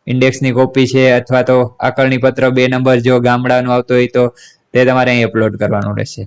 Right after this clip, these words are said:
હવે પાંચમું છે death certificate in case of death, એટલે કે જો મૂળ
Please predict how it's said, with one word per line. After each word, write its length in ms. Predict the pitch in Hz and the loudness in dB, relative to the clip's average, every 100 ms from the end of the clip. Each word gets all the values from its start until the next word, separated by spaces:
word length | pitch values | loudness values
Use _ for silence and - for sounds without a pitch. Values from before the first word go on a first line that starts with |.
| - _ _ | -16 _ _
હવે 100 | 117 135 | -2 0
પાંચમું 380 | 143 151 147 | 0 0 2
છે 100 | 151 143 127 | 2 2 2
death 180 | 127 - | 0 0
certificate 580 | 123 117 113 110 104 95 123 | -4 -2 -2 -2 -2 -4 -8
in 100 | 123 | -2
case 180 | 127 120 113 | -2 0 -4
of 80 | 104 | -4
death, 160 | 107 104 _ _ _ | -6 -6 _ _ _
એટલે 140 | 131 135 | 0 2
કે 80 | 135 | 2
જો 80 | 143 135 131 | 2 2 2
મૂળ 180 | 139 | 0